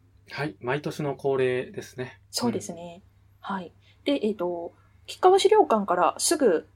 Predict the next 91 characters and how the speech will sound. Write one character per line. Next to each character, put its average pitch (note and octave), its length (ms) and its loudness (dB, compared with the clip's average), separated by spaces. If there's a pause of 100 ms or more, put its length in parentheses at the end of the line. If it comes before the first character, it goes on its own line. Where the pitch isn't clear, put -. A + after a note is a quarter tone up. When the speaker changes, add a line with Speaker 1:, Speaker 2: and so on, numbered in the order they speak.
(120)
Speaker 2:
徒 D#4+ 120 -2
歩 G#3+ 340 2 (100)
三 - 200 -12
分 C4 180 -2
ぐ F4+ 140 2
ら D#4+ 100 6
い F#3 60 0
で E3+ 100 -6
す - 100 -14
か D#3 140 -14
ね。 D#3+ 180 -10 (800)
Speaker 1:
ま F3+ 100 -4
あ、 - 20 -6
だ D#3 140 6
い A3+ 60 2
ぶ C#4 100 -8
近 D4 220 0
い A#2 360 -4
で A#2+ 80 -12
す - 140 -14
よ B2 80 -10
ね。 D#3 180 -8 (140)
Speaker 2:
は B3 240 -2
い。 F#3+ 120 -6
Speaker 1:
う A#2+ 60 -12
ん。 G#2+ 220 -16 (180)
岩 F3+ 180 4
国 A#2+ 220 -6
で - 80 -16
す - 120 -18
よ E3 40 -8
ね、 F3 160 -4
今 A#2 140 -8
の G2+ 80 -16
話 A2+ 300 -20
の G#2+ 80 -18
流 G#2+ 160 -20
れ - 60 -20
だ - 120 -20
と。 - 40 -2
Speaker 2:
あ、 - 140 -2 (220)
そ C4 300 0
う - 20 -4
で E3 100 -10
す E3 140 -16
ね。 G3+ 320 -6
え F#3 80 -4
っ F3 60 -8
と、 - 100 -6
Speaker 1:
う B2+ 140 -2
ん。 A#2 60 -8
Speaker 2:
岩 B3 200 0
国 D4 180 -2
美 C#4 140 -2
術 D4+ 240 -6
館 F#3+ 180 -4
と E3+ 100 -10
い D#3+ 260 -10
う - 40 -18 (300)
場 F3+ 40 -10
所 - 140 -8
が F3+ 120 -4
あ F3+ 40 -4
る F3 100 -8
ん D#3+ 40 -18
で D3 100 -10
す - 140 -16
け F3 100 -14
れ E3+ 100 -10
ど F#3 120 -6
も、 C#4 240 -2 (120)
そ - 140 -10
こ C4 160 0
で、 C4 380 2
え F#3 80 -4
っ - 20 -8
と、 E3 380 -8
こ D#4+ 80 2
れ D#4+ 40 2
も D#4+ 120 -2
ま D4+ 120 2
た C4+ 320 0
同 A3 200 0
じ G#3+ 120 -4
期 - 140 -10
間 E3+ 180 -4
で - 100 -18
す F3+ 100 -10
ね。 G#3 100 -2
十 G3 220 0
月 G3 220 -2